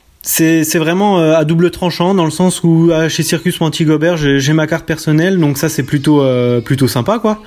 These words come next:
Et, euh, d'un autre côté, dans une équipe World Tour, je serais certainement un, un, un, un bon coéquipier. Donc, euh, c'est toutes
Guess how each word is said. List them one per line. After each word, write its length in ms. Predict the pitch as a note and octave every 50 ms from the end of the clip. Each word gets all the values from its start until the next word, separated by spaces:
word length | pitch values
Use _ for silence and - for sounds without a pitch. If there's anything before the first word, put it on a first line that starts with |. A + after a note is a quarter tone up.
| - - - - - - -
Et, 220 | D#3+ D3+ D3+ D3 C#3+
euh, 160 | C#3 C#3 C#3
d'un 140 | D3 D3+ D#3
autre 100 | D3+ D#3
côté, 260 | - D3+ D3 F3+ F#3+
dans 180 | E3+ D#3+ D3+
une 200 | C#3 C3+ C#3+ D3
équipe 260 | D3 C3+ C#3+ D#3 D3 -
World 180 | C#3+ C3+ C3
Tour, 200 | C3+ F3 F3+ E3
je 80 | D3 C3
serais 200 | B2 - - C#3
certainement 540 | - - C3+ - - C#3+ C#3+ D3 D3 D3 C#3
un, 380 | C3+ C3 C3 C3 C3 C3+ - -
un, 400 | - C3+ B2+ B2 B2 B2+ C3+ C3+
un, 380 | C3+ B2+ C3 B2+ B2 C3 B2+
un 100 | C3+ C3+
bon 160 | C3+ C#3 D#3
coéquipier. 560 | D#3 - E3+ D#3+ D#3 D#3+ F#3 F3 - B3+ B3 B3+ - - - - - - - C#3+
Donc, 240 | C#3+ C#3+ C#3 C#3
euh, 180 | D3+ C#3 C#3 C#3
c'est 180 | C3+ C#3 D#3+ D3+
toutes 260 | - - A3 F#3